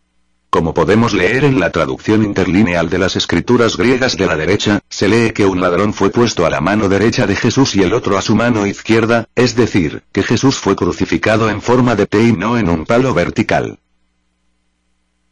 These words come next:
La evidencia mostrada con toda transparencia prueba que la sociedad Watchtower deliberadamente altera los versículos de la Biblia a su conveniencia,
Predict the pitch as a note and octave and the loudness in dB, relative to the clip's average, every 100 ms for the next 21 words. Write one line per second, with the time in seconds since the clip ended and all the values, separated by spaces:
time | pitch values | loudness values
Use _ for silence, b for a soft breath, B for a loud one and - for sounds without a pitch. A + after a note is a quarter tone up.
0 | _ _ _ _ _ F#2 E2+ E2 E2+ A2+ | _ _ _ _ _ 0 0 2 2 0
1 | A2 A#2 G#2+ F#2 - A2+ C3 C3+ F#2 D#2+ | 0 0 0 -2 -2 0 0 0 -2 0
2 | G#2+ E2+ - F#2 - D#2 F2 G#2 - G#2 | 0 0 0 -2 -2 -2 0 0 0 -2
3 | G2 A2+ A2+ - G2 D#2+ F2 - E2+ A2 | 2 2 2 2 0 0 -2 0 2 2
4 | A2 G#2 - - - F#2+ E2+ E2+ F#2+ E2 | 2 0 -2 -6 0 0 2 2 2 2
5 | F#2 G#2 G2+ A2+ G#2+ G#2 F2 G#2 A2+ G#2+ | 0 0 0 -2 0 0 0 0 0 0
6 | G#2 G2+ F#2+ - G#2 C3 A#2+ F#2 D2 F#2 | -2 -2 -2 -2 0 2 2 0 2 0
7 | F2 F2 G#2 G2+ G2+ F#2 F2 D#2+ G2 A2+ | 0 0 0 0 0 0 2 2 0 0
8 | - A2+ A2+ | 0 0 0